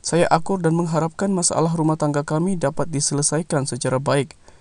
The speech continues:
katanya ketika ditemui selepas berakhirnya sesi J K P. Pengarah kontroversi itu juga menyatakan kekecewaannya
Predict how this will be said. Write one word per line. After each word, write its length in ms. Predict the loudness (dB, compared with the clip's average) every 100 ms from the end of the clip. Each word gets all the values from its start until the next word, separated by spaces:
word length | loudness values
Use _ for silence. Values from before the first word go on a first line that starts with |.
| -20 -2
katanya 320 | 2 4 2
ketika 400 | 0 -4 -2 -2
ditemui 440 | -2 -2 0 0 0
selepas 440 | -2 -2 -4 -4
berakhirnya 640 | -4 -4 -2 0 0 0 -4 -14 -20 -10
sesi 480 | -2 0 2 2 0
J 160 | -2
K 120 | -2 -2
P. 280 | -2 -2 -6 -20 _ _ -20 -20 -20 -20 -20 -20 -20 -20 -20 -20 -20 -4
Pengarah 320 | 2 4 4 2
kontroversi 560 | 0 2 0 2 2
itu 240 | 0 -2 -2
juga 240 | 0 0
menyatakan 560 | 2 2 0 0 -2 -2
kekecewaannya 840 | -2 0 2 4 4 4 2 0